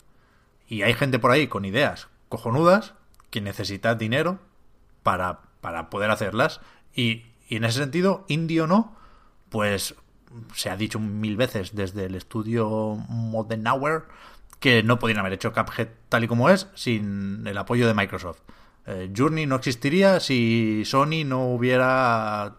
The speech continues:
tenido el contrato con That Game Company. Quiero decir que renunciar a la etiqueta de indies en algunas, en algunas circunstancias puede permitir que existan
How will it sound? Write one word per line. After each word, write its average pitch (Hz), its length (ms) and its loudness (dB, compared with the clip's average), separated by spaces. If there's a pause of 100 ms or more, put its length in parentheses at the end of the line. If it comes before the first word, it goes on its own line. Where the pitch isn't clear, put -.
(120)
tenido 117 220 2
el 113 60 0
contrato 117 380 0
con 110 300 0
That 113 180 0
Game 110 160 -2
Company. 95 380 -12 (380)
Quiero 147 160 4
decir 120 280 0 (920)
que 120 220 -2 (520)
renunciar 127 840 2
a 127 100 4
la 113 200 4
etiqueta 107 540 -2
de 131 120 4
indies 151 460 0 (1080)
en 101 120 -8
algunas, 101 360 -2 (120)
en 104 140 -8
algunas 107 460 -2 (380)
circunstancias 131 640 0
puede 120 220 2
permitir 127 640 2 (360)
que 117 100 -2
existan 185 640 4